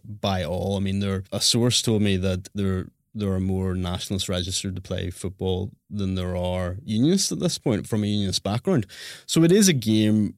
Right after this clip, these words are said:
that is played by all sides of the community. So it's not really fair to box it in as if this is the, the unionist side of the fence. Um, so th-,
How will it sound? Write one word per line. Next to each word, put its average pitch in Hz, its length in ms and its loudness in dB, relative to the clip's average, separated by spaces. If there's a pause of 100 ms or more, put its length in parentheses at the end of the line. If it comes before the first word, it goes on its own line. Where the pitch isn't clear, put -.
(120)
that 110 140 -2
is 107 180 0
played 104 260 0
by 101 160 0
all 101 240 2
sides 98 340 0
of 95 80 -2
the 92 100 -4
community. 131 560 0 (240)
So - 140 -4
it's 104 140 0
not 131 260 6
really 110 200 2
fair 101 260 2
to 98 140 2
box 101 500 -2
it 98 100 2
in 98 220 0
as 101 180 0
if 101 140 0
this 98 260 -2
is 95 200 -2
the, 98 180 0
the 92 160 -2
unionist 95 500 -2
side 92 200 -2
of 90 80 -6
the 92 100 -4
fence. - 560 -4 (160)
Um, 95 400 -2
so 123 180 -2 (420)
th-, - 160 -6